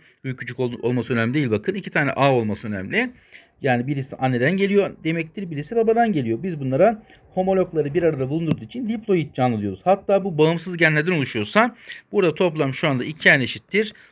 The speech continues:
altı kromozom vardır. Her harf bir kromozomdan geliyor çünkü. Dolayısıyla,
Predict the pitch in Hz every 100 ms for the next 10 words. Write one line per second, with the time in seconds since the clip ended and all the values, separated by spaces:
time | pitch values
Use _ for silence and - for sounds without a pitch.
0 | _ 208 220 220 220 220 214 202 202 190
1 | 139 110 117 - 170 143 170 - 202 -
2 | 190 185 170 170 185 180 120 113 107 104
3 | 104 92 95 - - - - - - 226
4 | 262 254 - 240 202 180 175